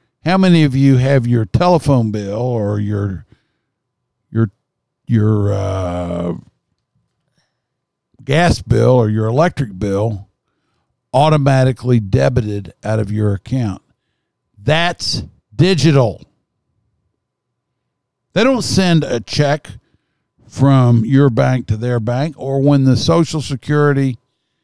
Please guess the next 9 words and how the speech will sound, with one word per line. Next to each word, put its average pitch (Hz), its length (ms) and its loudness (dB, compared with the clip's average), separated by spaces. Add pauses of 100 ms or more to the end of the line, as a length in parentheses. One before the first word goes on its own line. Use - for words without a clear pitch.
(720)
hits 165 600 -4
your 147 340 2
account 139 560 0
or 120 240 -8
your 120 200 -2
pension 160 680 0
or 113 680 0 (460)
your 113 160 -4
paycheck - 960 -2